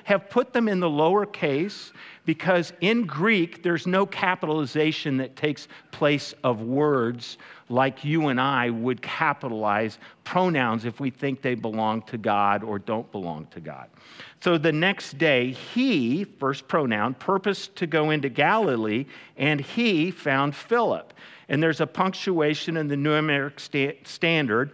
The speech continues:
a period there because there's a pause in the Greek text. And Jesus said to him, "Follow me." So now we have Jesus introduced here.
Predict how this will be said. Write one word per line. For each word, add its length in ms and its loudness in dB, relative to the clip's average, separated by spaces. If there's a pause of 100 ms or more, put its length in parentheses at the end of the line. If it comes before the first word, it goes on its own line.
(300)
a 120 -2
period 560 2
there 200 2
because 480 -2 (160)
there's 220 2
a 60 0
pause 580 2
in 100 0
the 60 0
Greek 400 -2
text. 420 -4 (300)
And 180 2
Jesus 680 0
said 440 0
to 80 0
him, 260 -2
"Follow 460 2
me." 400 2 (200)
So 180 -2
now 260 4
we 160 2
have 240 0
Jesus 520 -2
introduced 640 -2
here. 360 -4